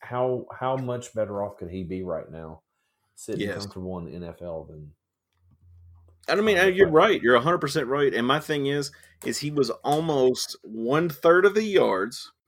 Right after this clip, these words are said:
Speaker 2: He had fourteen hundred the year before, and he had five hundred and seventy. So, yeah, it's not quite half, but anyway.
Speaker 1: Mm-hmm.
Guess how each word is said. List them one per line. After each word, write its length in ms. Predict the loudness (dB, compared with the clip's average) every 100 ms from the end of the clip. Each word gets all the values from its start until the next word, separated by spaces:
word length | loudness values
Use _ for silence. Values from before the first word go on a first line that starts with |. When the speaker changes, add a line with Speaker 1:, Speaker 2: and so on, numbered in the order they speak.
| _ _ _
Speaker 2:
He 80 | 4
had 140 | 4
fourteen 440 | 4 0 0 0 0
hundred 360 | 4 4 2
the 100 | 0 -2
year 120 | -2
before, 420 | -4 -2 2 2
and 120 | 2
he 120 | 2
had 380 | 2 4 2 -4
five 360 | -2 4 4 4
hundred 180 | 0 -2
and 120 | -4
seventy. 480 | -2 -2 -2 -4 -6
So, 240 | -6 -6
yeah, 240 | -2 0 0
it's 280 | -6 -16 -20 _ _ -10
not 240 | -6 -6
quite 300 | -4 -2 -2 -4
half, 380 | -8 -6 -6 -6 -10
but 120 | -10 _ _ _ _ _ _ _ _ _ _
anyway. 380 | 0 2 2 0 -6 _ -16
Speaker 1:
Mm-hmm. 220 | -14 -12